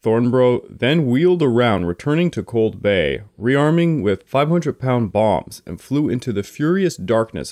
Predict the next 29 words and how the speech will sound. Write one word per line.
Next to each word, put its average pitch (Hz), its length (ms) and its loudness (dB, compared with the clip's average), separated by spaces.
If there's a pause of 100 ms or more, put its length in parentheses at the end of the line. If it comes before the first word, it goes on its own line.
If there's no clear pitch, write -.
of 120 320 -2
midnight 85 600 -4 (120)
to - 80 -16
hunt 107 300 -6
for 98 100 -8
the 80 80 -10
carriers 87 540 -2
again. 101 560 -4 (920)
The 107 140 -2
Americans 151 640 0
would 110 180 -2
later 147 280 2
find 147 320 -2
his 117 180 -4
wrecked 120 320 -2
plane 107 540 -4 (100)
on 85 300 -6
rocky 98 400 -2
shore 131 500 -2
forty 131 300 0
miles 123 420 0
away 87 500 -2
several 104 440 -4
months 60 320 -12
later. 85 420 -6 (340)
Now, 104 440 0 (120)
if 101 280 -4 (120)
that 107 280 2
ain't 110 260 0